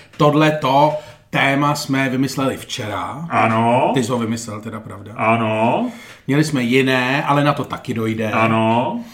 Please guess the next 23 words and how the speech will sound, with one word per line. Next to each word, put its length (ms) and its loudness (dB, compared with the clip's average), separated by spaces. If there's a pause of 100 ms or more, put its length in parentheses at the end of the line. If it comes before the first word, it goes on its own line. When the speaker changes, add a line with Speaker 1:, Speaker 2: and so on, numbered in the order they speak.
(280)
Speaker 1:
A, 440 4 (1000)
eh, 560 0 (100)
to 120 -2
téma 280 2
se 140 0
týká 480 0
jednoho 380 4
velkého 480 0
výročí, 460 -4 (340)
Speaker 2:
A 100 4
Speaker 1:
které 180 10
Speaker 2:
já 140 10
se 60 10
tě 60 8
Speaker 1:
zásadním 200 8 (100)
Speaker 2:
zeptám, 220 6
Speaker 1:
způsobem 320 4 (320)
ovlivňuje 460 4
naše 240 -2
životy. 240 -8
Speaker 2:
a 60 -4
tebe 300 4
nenapadlo, 760 2